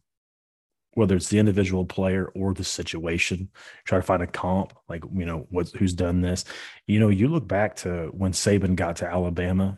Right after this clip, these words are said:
and most people, I think they just have gotten so used to what he's done from twenty thirteen, twenty fourteen to now, they don't remember what he did from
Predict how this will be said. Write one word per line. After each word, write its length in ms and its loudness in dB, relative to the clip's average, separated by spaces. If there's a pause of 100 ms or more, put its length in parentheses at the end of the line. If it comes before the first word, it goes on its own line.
and 160 -4
most 240 2
people, 400 -2 (360)
I 80 -2
think 240 -2
they 120 0
just 260 -2
have 160 -6
gotten 240 2
so 200 6
used 300 4
to 60 0
what 160 0
he's 240 -2
done 460 -2
from 400 -8 (380)
twenty 200 4
thirteen, 480 -2
twenty 260 -2
fourteen 540 -2
to 160 -10
now, 520 -4 (280)
they 100 0
don't 300 2
remember 380 2
what 420 -2
he 160 -2
did 400 -4
from 560 -10